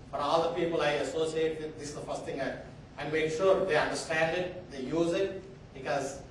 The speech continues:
because that's very strong principle. How do we space these steps? Because there are certain things, the system size determines how many you can have,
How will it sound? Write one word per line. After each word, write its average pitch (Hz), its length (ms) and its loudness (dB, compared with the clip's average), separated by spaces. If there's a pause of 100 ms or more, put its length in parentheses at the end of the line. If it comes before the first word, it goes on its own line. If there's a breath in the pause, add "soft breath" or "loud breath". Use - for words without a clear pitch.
(320)
because - 140 -8
that's - 280 2 (120)
very 175 220 4
strong 175 480 0
principle. 156 600 -6
How 151 140 2
do 156 100 0
we 170 100 4
space 143 360 -2
these - 180 -10
steps? - 360 -12 (720)
Because 135 400 -8
there 151 120 2
are 151 80 4
certain - 440 2
things, 202 340 4 (840)
the 139 140 -2
system 277 500 0
size 208 460 4
determines 180 500 0
how 151 120 0
many 180 180 0
you 180 120 6
can 127 240 0
have, - 320 -2